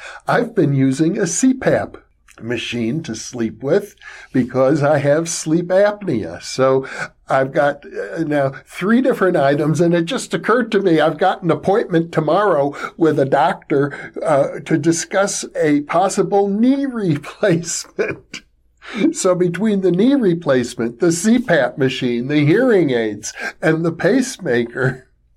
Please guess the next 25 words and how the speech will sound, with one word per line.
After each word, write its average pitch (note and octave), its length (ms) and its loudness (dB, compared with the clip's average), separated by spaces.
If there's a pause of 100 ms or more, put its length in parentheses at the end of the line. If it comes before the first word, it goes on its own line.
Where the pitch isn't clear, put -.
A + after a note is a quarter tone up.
(760)
and C#3 300 0
n-, E3 180 -6
not F3 240 -2
to E3 80 0
mention, E3 380 0
I'll A#2 140 0
probably, C#3+ 840 -2 (160)
uh, B2 200 2
yet C3+ 440 -2
get D3+ 360 -2
or A#2 140 -2
be A#2+ 200 -4
due C3+ 280 0
for - 320 -2 (200)
a D3 120 2
hip F#3+ 260 0
replacement, C#3 800 0
maybe C#3+ 340 0
two F3+ 280 0
hip F3+ 200 0
replacements F#3 840 -2
and F#3 140 -4
another F#3 440 0
knee F#3 280 -4
replacement A#2 840 -6